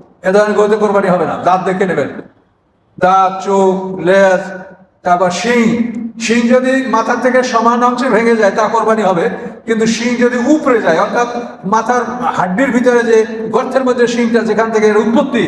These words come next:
ওখান থেকে শিংটা খসে গেলে তখন সেটাই কোরবানি হবে না। আর যদি ভেঙে মাথার সমান সমান হয়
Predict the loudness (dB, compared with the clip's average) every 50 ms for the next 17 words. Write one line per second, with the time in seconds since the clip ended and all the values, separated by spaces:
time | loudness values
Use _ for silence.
0 | -4 -6 -8 -8 -4 0 0 0 2 0 -2 0 0 0 0 0 -2 -4 -6 -2
1 | 0 0 0 0 0 -2 -6 -10 -12 -14 -14 -4 -2 -2 0 0 0 0 2 2
2 | 2 2 0 0 -2 0 0 -2 0 0 0 2 2 2 2 0 -2 -2 -2 -2
3 | 0 0 -2 -2 -2 -4 -6 -8 -12 -16 -20 -20 _ _ _ _ -4 -4 -2 -2
4 | -2 -2 0 0 0 2 2 2 2 2 0 0 0 0 -2 0 0 0 0 0
5 | 0 0 -2 0 0 2 2 2 2